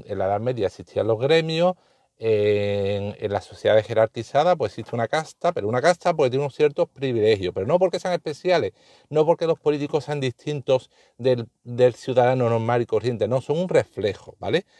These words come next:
Entonces vamos a dejar tanto de echar toda la culpa a los políticos, vamos a empezar a mirar un poco alrededor y fijarnos en la gente que los rodea. ¿Por qué hablo de esto?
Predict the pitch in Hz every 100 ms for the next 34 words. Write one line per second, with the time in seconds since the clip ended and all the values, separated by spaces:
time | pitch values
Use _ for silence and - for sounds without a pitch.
0 | _ _ - 123 107 123 143 156 156 131
1 | 85 - _ _ 98 - 123 135 - 113
2 | 117 117 147 135 95 87 87 113 123 143
3 | 135 120 117 113 - 131 117 107 120 110
4 | - - 90 92 107 127 113 123 - 90
5 | 90 107 117 92 92 101 90 92 80 -
6 | 76 - 90 - 127 135 127 87 - -